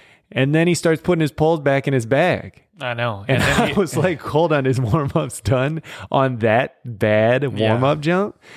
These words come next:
Speaker 1: And then he goes and he, you know, s-, you know, smokes
Speaker 2: Makes five eighty by a couple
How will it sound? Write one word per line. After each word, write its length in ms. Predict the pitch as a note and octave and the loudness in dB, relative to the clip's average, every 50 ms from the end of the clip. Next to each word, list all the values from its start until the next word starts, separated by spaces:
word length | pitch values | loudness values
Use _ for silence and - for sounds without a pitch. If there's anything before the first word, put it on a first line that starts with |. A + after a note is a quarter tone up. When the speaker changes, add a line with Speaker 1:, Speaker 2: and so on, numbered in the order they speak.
| - - - | -20 -12 -6
Speaker 1:
And 140 | - E3 F3 | -4 0 0
then 80 | F3+ | 2
he 100 | F3 E3+ | 0 2
goes 320 | D#3 D3 C#3+ D3 D3 C#3+ C3 | 2 2 2 2 2 2 0
and 160 | B2+ B2+ B2 | -2 0 0
he, 340 | A2 A#2 A#2+ A#2 A2+ A2 - - | 0 0 2 2 0 -2 -4 -6
you 140 | - A#2 A2+ | -4 -2 0
know, 300 | G#2+ G2+ G2 F#2+ F#2 F#2 _ - - - - - _ _ _ _ _ - - - - | 0 0 -2 -2 -6 -8 _ -20 -20 -20 -20 -20 _ _ _ _ _ -20 -18 -16 -12
s-, 160 | - - - | -12 -10 -6
you 120 | C#3+ B2+ A2+ | -2 -2 -2
know, 120 | G2 F2+ | -2 -2
smokes 420 | F#2 - - - A#2 G#2+ G2+ G2+ A2 | -4 -6 -6 -4 0 0 2 2 0
Speaker 2:
Makes 220 | A#2 - - - | -2 -4 -6 -4
five 220 | - A2 G#2 G2+ G#2 | -2 -2 0 0 0
eighty 240 | G2+ A2+ G#2 G#2 | 0 0 0 0
by 160 | G2 G#2 G2+ G2 | 0 0 0 2
a 20 | |
couple 100 | G2+ | 2